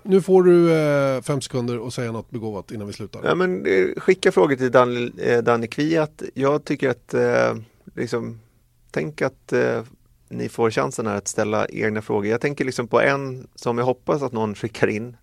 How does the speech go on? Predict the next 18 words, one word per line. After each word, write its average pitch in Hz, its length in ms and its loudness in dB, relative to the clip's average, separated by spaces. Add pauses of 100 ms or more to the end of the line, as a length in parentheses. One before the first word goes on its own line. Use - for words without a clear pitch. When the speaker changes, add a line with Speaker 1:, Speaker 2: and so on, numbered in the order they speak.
Speaker 2:
annars 113 320 -12 (260)
så 107 60 -18 (160)
Speaker 1:
Gör 127 140 2
Speaker 2:
kanske 107 60 2
Speaker 1:
du 135 100 4
Speaker 2:
jag 123 80 4
Speaker 1:
det? 107 80 2
Speaker 2:
skickar 101 200 -4
in 101 100 -4
den 104 100 -4
själv. 123 180 6
Speaker 1:
Under 151 360 4
alias. 147 120 0
Speaker 2:
Nej, 135 80 4
men 143 100 0
det 151 60 2
är 156 120 6
ju, 147 60 2